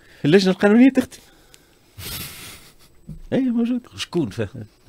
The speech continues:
Speaker 2: م-، شكون مكون
Speaker 1: <laughs> مش
Speaker 2: اللجنة
Speaker 1: فهمت
Speaker 2: القانونية؟
Speaker 1: أنا باش نسميهم معناها. فهمت؟ أما أنا أكد لك اللجنة القانونية قاعدة تخدم.
Speaker 2: معناتها فما أساتذة متاع قانون
Speaker 1: ثم
Speaker 2: لهنا يخدموا على
Speaker 1: يخدموا
Speaker 2: رواحهم
Speaker 1: في
Speaker 2: متاع.
Speaker 1: الموضوع ال-، ال-، القانوني
Speaker 2: ماهمش العمداء
Speaker 1: لأني
Speaker 2: متاع الكليات، خاطر هذوك
Speaker 1: ما
Speaker 2: مرضوا.
Speaker 1: نعرفش، نجم يكونوا عمداء موجودين.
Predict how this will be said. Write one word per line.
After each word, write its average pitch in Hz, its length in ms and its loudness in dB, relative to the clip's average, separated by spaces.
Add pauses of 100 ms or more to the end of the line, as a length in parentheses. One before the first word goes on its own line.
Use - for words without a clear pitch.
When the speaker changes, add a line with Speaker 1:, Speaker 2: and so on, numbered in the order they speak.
(560)
Speaker 2:
م-، 131 440 0
شكون - 220 -2
مكون 143 400 4
Speaker 1:
<laughs> 156 60 2
مش 170 120 4
Speaker 2:
اللجنة 214 60 0
Speaker 1:
فهمت 170 180 2
Speaker 2:
القانونية؟ 160 380 4
Speaker 1:
أنا 147 100 4
باش 135 260 -2 (180)
نسميهم 143 600 0
معناها. 92 300 -6 (380)
فهمت؟ 107 220 -2
أما 123 140 0
أنا 120 100 0
أكد 175 280 -4
لك - 140 -8
اللجنة 127 220 0
القانونية 120 400 -4
قاعدة 135 240 -6
تخدم. - 140 -20 (160)
Speaker 2:
معناتها 117 260 -8
فما 135 280 -2
أساتذة 113 400 -4
متاع 104 160 -6
قانون 123 460 -4
Speaker 1:
ثم 139 60 2
Speaker 2:
لهنا 123 320 2
يخدموا 156 480 2
على 190 100 4
Speaker 1:
يخدموا - 160 -2
Speaker 2:
رواحهم 175 180 2
Speaker 1:
في 160 120 -4
Speaker 2:
متاع. 180 40 2
Speaker 1:
الموضوع 151 560 0
ال-، 131 180 0
ال-، 120 560 0
القانوني 131 300 2
Speaker 2:
ماهمش 175 140 2
العمداء - 300 4
Speaker 1:
لأني 110 320 2
Speaker 2:
متاع 98 240 -2
الكليات، 98 720 -4
خاطر 92 280 -10
هذوك 101 180 -10
Speaker 1:
ما 95 60 -6
Speaker 2:
مرضوا. 107 140 2
Speaker 1:
نعرفش، - 360 0
نجم 110 260 -2
يكونوا 147 300 -2
عمداء 156 300 -4
موجودين. 165 540 -8